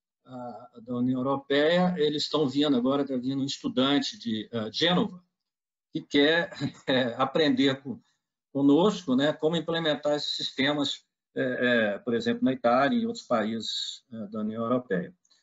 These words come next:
É, essa aí é, é a nossa, a, a nossa página, na homepage,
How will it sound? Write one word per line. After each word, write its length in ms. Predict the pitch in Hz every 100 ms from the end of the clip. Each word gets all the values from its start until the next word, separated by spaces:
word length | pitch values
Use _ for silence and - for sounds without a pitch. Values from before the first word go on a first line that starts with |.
| _ _
É, 640 | 127 127 135 131 127 120 107
essa 380 | 139 147 - 160
aí 200 | 147 147
é, 280 | 151 135 135
é 20 |
a 60 | 131
nossa, 500 | 127 127 127 - 127
a, 800 | 120 113 123 117 110 104 95 - _ -
a 280 | 113 107 98 95 90 90 _ _ _ _ _ _ _ _
nossa 260 | 113 110 -
página, 640 | - 113 135 151 120 120 117
na 120 | 101
homepage, 640 | 127 131 - 113 143 175